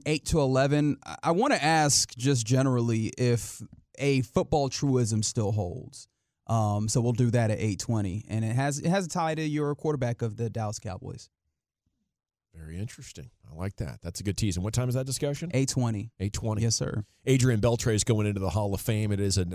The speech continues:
Speaker 2: it's a night to celebrate here on your home of the, uh, Texas Rangers and your, your World Series champions. Um, so looking forward to that discussion and, and more coming up with, uh, Jared Sandler from seven to eight.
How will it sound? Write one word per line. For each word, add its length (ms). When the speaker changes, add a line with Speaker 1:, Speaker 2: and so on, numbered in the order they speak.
Speaker 2:
it's 140
a 40
night 220
to 60
celebrate 480
here 220
on 60
your 120
home 180
of 80
the, 220
uh, 180
Texas 400
Rangers 420
and 160
your, 240
your 160
World 300
Series 340
champions. 800
Um, 540
so 440
looking 260
forward 300
to 180
that 260
discussion 520
and, 180
and 160
more 180
coming 240
up 180
with, 220
uh, 60
Jared 360
Sandler 460
from 320
seven 340
to 120
eight. 320